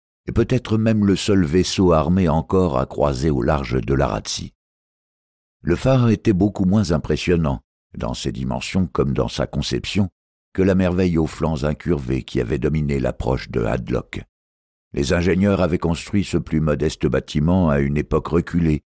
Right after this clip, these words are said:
sans bénéficier des progrès actuels.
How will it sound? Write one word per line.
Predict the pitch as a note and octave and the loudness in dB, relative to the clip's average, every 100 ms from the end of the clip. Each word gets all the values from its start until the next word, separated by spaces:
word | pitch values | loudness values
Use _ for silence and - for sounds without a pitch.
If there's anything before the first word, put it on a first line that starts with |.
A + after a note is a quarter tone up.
| _ _ - | _ _ -10
sans | - A1+ | -6 -6
bénéficier | - B1 B1+ - - - F2 | -4 -4 -4 -6 -8 -4 -2
des | B1 | -2
progrès | A#1+ - C2+ C2+ B1 | -6 -4 -2 -2 -2
actuels. | A1 - C#2 A1+ G1+ | -6 -4 -2 -2 -6